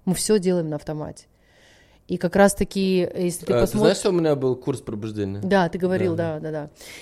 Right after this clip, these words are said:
Speaker 1: Я, я знаю. И этот курс, который ты вел, я тоже его проходила. Это личностного роста.
Speaker 2: Да, это, это не я вел, это вел там, э,
Speaker 1: Мгм.
Speaker 2: тренер.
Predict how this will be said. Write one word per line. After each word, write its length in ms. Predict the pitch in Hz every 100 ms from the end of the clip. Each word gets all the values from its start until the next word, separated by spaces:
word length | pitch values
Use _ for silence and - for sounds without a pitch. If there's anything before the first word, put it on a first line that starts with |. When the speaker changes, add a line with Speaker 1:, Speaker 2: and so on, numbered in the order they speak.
| -
Speaker 1:
Я, 140 | 196 190
я 180 | 214 226
знаю. 240 | 226 202
И 100 | 214
этот 260 | 220 220 -
курс, 260 | 311 320
который 260 | - 247 226
ты 120 | 226
вел, 280 | 214 294 381
я 180 | 247 233
тоже 200 | 247 214
его 140 | 208
проходила. 560 | 180 - 185 170 156 139 -
Это 200 | 196 214
личностного 540 | 208 220 208 190 196 190
роста. 260 | 185 135
Speaker 2:
Да, 80 | 120
это, 140 | 117
это 240 | 123 131 139
не 160 | 139
я 160 | 143 185
вел, 260 | 160 127 107
это 180 | 110 117
вел 260 | 113 117 110
там, 460 | - 101 98 95
э, 200 | 95 92
Speaker 1:
Мгм. 80 | 208
Speaker 2:
тренер. 380 | 214 160 156 127